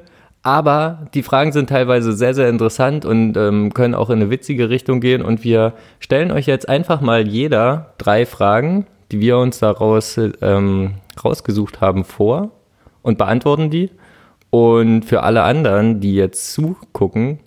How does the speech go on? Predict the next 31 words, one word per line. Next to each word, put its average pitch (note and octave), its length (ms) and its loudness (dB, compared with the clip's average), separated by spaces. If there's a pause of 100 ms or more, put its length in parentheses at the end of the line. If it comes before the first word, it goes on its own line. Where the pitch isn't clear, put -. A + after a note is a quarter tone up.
(160)
zuhören, G#2 500 -2 (240)
was A2 160 -8
auch A2+ 140 -8
immer, C#3 260 -4 (800)
wenn A2 140 2
ihr A2+ 100 2
Bock C#3+ 180 0
habt, - 380 -4
probiert's C3+ 360 0
einfach B2 300 0
mal A2+ 140 0
aus. G#2+ 320 0 (100)
Man G2+ 160 0
kann C3+ 240 -4
es D3 240 -6
wohl B2 400 2
entweder A2+ 400 0
mit A2 180 0
seinem F#2+ 280 0
Partner A2+ 320 -2
machen D3 340 -2 (880)
oder C3+ 320 2
aber B2+ 320 2
für A2 240 0
so G#2+ 100 -4
ein G2+ 80 -2
erstes G#2+ 480 -2
Date A#2 300 0
kann's A#2 340 -2
wohl G#2+ 160 2
auch A2 400 0